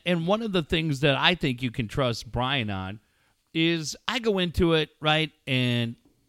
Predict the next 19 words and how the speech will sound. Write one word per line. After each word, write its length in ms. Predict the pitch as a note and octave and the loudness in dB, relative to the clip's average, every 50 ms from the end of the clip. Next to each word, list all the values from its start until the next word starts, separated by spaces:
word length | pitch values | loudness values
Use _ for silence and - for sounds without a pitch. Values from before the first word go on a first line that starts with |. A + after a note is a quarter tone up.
| _ - | _ -6
maybe 300 | D3+ E3+ G3 G#3+ G#3+ G#3+ | -2 0 0 0 2 0
you're 120 | F#3+ E3+ | 0 0
like 260 | D#3+ D3 C#3 B2+ - | 0 0 -2 -4 -4
me 220 | C3+ B2+ B2 B2 A#2+ | -4 -2 0 0 0
and 100 | A#2 A2+ | 0 0
you're 120 | A#2+ B2 | -2 -2
a 20 | |
little 280 | B2 C3 D#3+ E3+ D#3 D3 | 0 0 0 0 0 0
narrow-minded. 680 | C3+ B2+ A#2 G#2+ G#2+ G2 F#2+ F2+ E2 F2 E2+ D2+ D#2+ D#2+ G#2+ | 2 2 2 2 2 2 0 -2 -4 -4 -6 -6 -6 -8 -6
You 40 | B2 | -4
go, 120 | D3 D3 | -2 -2
"Well, 160 | D3 E3+ F3 | 0 0 0
I 100 | F#3 F3 | 0 -2
really 340 | E3+ E3 F#3 A#3 C4 C4 A#3 | -2 -2 -2 -2 0 0 0
wanna 300 | F#3+ E3+ D3+ D3 D3+ C#3+ | 0 0 0 0 -2 -2
be 300 | C3 A#2+ C#3+ C3 C3 C3 | 0 0 2 2 2 2
in 180 | B2+ A#2 A2+ A2+ | 0 0 0 -2
La 60 | A2 | -2
Mesa. 720 | G#2+ A#2 B2 A#2+ B2 A2+ - - C3+ B2+ A#2+ A#2+ A#2 A2 | -2 0 0 0 -2 -2 -4 -2 -2 -2 0 -2 -2 -6